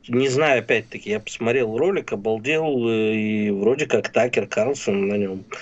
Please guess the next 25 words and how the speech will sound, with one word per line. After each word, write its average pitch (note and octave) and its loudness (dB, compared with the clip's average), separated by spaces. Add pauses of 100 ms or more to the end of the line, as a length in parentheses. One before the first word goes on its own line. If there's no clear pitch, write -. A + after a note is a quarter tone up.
(380)
Но G#2+ 4
надеюсь, A#2+ 2
что - 2
это C3 0
не C3 2
фейк, A2+ 0
э, G#2+ 0
потому G2 -4
что - 0
иначе G#2 2
неудобно A2 2
будет, G2+ -2
что - -4
мы G2+ 2
обсуждаем G#2 0
фейковые A2 0
новости. G#3 -2 (540)
Но, C#3+ 2
тем D3+ 2
не E3+ 2
менее, B2 0
он G2+ -2
там A2+ -2
заявляет, B2+ 0
что, A2+ 0